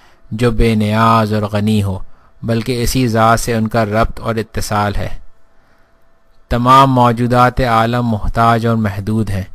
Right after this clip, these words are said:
صرف ایک ذات ہے جو اپنے وجود میں مستفی بالذات ہے اور کمال غیر متناہی رکھتی ہے، اور وہ ذات واجب الوجود ہے کہ جس میں کوئی نقص اور احتیاج نہیں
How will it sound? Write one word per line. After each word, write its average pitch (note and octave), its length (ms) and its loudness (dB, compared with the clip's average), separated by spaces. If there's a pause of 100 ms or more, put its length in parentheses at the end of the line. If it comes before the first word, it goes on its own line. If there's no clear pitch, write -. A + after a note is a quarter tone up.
(540)
صرف - 380 0
ایک B2 360 -2
ذات A2 360 2
ہے A2+ 180 2
جو G#2+ 160 -2
اپنے A2 220 0
وجود G#2 440 -2
میں A2 100 0
مستفی A2 640 -2
بالذات G2+ 640 -2
ہے F#2+ 160 -4 (560)
اور A2 140 -4
کمال A#2 520 0
غیر A#2 420 0
متناہی A2 640 0
رکھتی G2+ 380 -6
ہے، G2 120 -6 (720)
اور A#2+ 220 -4
وہ C3+ 300 2
ذات A#2+ 340 4
واجب A#2 560 2
الوجود A2 600 -2
ہے F#2+ 160 -4 (420)
کہ A#2 100 -6
جس A#2+ 220 -2
میں C3+ 140 2 (100)
کوئی C#3+ 280 4
نقص B2+ 460 2
اور B2 120 2
احتیاج A2 600 0
نہیں G2 300 -4